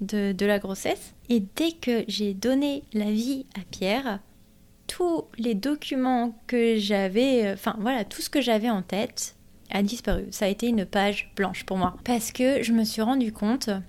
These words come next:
au-delà de toutes les problématiques, euh, internationales que tout le monde a, à savoir est-ce que mon enfant, il mange, euh, est-ce que mon enfant, euh, il dort, euh, tout ça,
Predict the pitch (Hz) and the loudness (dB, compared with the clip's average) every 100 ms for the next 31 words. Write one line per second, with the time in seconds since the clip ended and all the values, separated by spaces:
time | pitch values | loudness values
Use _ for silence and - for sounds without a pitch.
0 | - - 254 247 262 262 214 202 196 - | -2 4 6 6 4 2 0 -2 -2 -4
1 | - 247 - 220 208 214 208 202 226 220 | 0 0 2 2 4 2 0 -2 -8 -6
2 | 202 185 180 185 180 220 - - - - | -2 -2 -2 -4 -6 -8 -12 -12 -14 -18
3 | - 208 208 196 - 214 214 190 - 208 | -6 -2 2 2 2 2 2 -2 -2 0
4 | 202 202 208 190 190 196 196 196 - 202 | 2 2 2 0 -2 -2 -2 -4 -4 -2
5 | 196 196 - 202 190 202 208 208 208 202 | -2 -2 -4 0 0 0 0 0 -2 -4
6 | 185 185 196 202 - 208 202 202 202 202 | -6 -6 -6 -8 -8 -4 -2 0 -2 -4
7 | - 214 214 202 190 190 196 202 202 202 | -4 -2 0 -2 -2 -2 0 0 0 0
8 | 202 196 196 180 - - 233 | 0 0 -2 -6 -8 0 2